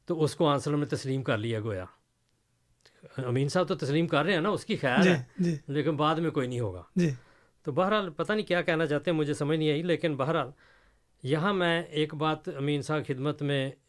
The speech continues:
Speaker 1: اے، عرض کرنا چاہتا ہوں اور کا-، سامعین کی خدمت میں بھی، وہ بھی اس کو انجوائے کریں گے کہ یہ لا نبی آبادی والا جو جھگڑا ہے، یہ آن وسلم نے مسلمہ کذاب کے مسئلے میں بھی حل کیا ہے۔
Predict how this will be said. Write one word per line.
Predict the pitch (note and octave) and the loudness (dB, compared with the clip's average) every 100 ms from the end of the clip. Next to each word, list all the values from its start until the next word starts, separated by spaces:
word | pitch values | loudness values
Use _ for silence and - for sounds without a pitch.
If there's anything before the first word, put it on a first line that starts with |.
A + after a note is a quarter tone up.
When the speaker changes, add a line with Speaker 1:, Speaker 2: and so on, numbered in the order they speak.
| - | -6
Speaker 1:
اے، | B2+ | -6
عرض | B2+ B2+ - | -4 -6 -4
کرنا | D3 C#3 | -2 -2
چاہتا | B2 C3+ A#2 | -2 -2 -2
ہوں | D3 | -2
اور | D3 | -2
کا-، | - D3+ C3 A#2 | -4 -4 -2 -2
سامعین | A2 B2+ C3+ C#3 D3 | -2 -2 0 0 -2
کی | C#3 | -4
خدمت | C3+ C3+ B2+ C#3 A#2+ | -4 -4 -4 -6 -4
میں | C3 | -6
بھی، | C3 | -2
وہ | C#3 | -2
بھی | C3+ | -2
اس | C3+ - | -2 -2
کو | |
انجوائے | C3 A#2+ B2+ | -2 -2 -2
کریں | C3+ C3 B2+ | -2 -2 -2
گے | B2+ F3 _ - - - _ _ | -4 -6 _ -20 -20 -20 _ _
کہ | D#3 | -2
یہ | C#3 D#3 | 2 2
لا | C3+ C3 C#3+ | 2 0 0
نبی | G#3 F#3 G#3 | 0 -2 -2
آبادی | D#3 D3+ D#3+ | 0 -2 0
والا | E3+ D#3+ D#3 | 0 0 -2
جو | D3 D3 | 0 -2
جھگڑا | A#2+ A#2 D#3 D#3+ | 0 -2 -2 -2
ہے، | E3+ F#3+ | -2 -2
یہ | D3+ | -2
آن | C#3 C3+ | 0 -2
وسلم | B2+ D#3+ | -4 -4
نے | F3+ | -2
مسلمہ | E3+ B2+ - C3 D3 E3+ | -2 -4 -2 -2 -2 -2
کذاب | - C#3 G#2+ A2+ B2 D#3 D3+ | -4 -6 -4 -2 -2 -4 -4
کے | F#3+ | -4
مسئلے | C#3+ B2+ B2 F3+ G#3 | -4 -4 -4 -2 0
میں | F#3+ F3 | 0 0
بھی | D#3 B2 | 0 0
حل | G2+ | -2
کیا | - A2+ F2 | -6 -10 -12
ہے۔ | - | -16